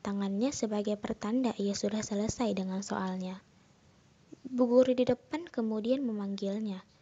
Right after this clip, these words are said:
memerintahnya untuk menunjukkan lempar jawaban sebelum aku kemudian menyusul untuk melaksanakan perintah yang serupa.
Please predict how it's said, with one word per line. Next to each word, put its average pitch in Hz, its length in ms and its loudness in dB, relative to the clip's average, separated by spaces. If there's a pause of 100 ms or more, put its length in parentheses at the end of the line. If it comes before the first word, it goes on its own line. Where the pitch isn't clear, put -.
(640)
memerintahnya 208 720 2
untuk 233 320 0
menunjukkan 208 640 0
lempar 214 320 2
jawaban 208 560 0
sebelum 208 480 0
aku 214 240 -4
kemudian 208 560 0
menyusul 208 560 2
untuk 226 240 -4
melaksanakan 202 800 -2
perintah 196 400 -4
yang 196 160 -4
serupa. 196 560 -6